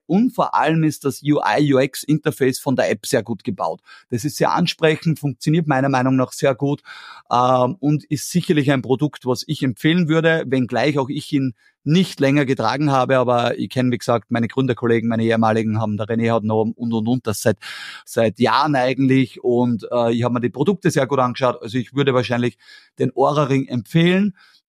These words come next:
Ähm, kostet einmalig Minimum zwei neunundneunzig, geht, glaub ich, bis vier neunundneunzig hoch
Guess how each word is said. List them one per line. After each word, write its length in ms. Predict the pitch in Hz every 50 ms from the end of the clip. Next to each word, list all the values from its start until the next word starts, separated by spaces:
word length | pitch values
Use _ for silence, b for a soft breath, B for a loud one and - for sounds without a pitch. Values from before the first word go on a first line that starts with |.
| _ - 131
Ähm, 580 | 135 135 135 135 135 131 135 135 131 127 113 -
kostet 420 | - 139 151 - - 170 156 -
einmalig 640 | - 127 139 151 151 147 131 135 143 143 135 - -
Minimum 460 | 143 143 156 165 156 147 139 131 -
zwei 200 | - 135 127 131
neunundneunzig, 800 | 131 131 139 156 160 156 156 147 139 139 143 - - 156 143 -
geht, 220 | - 131 123 -
glaub 140 | - 131 127
ich, 100 | 123 -
bis 140 | - 143 -
vier 180 | - - 170 170
neunundneunzig 720 | 165 151 147 147 143 139 135 131 127 - - - - -
hoch 260 | 135 139 135 -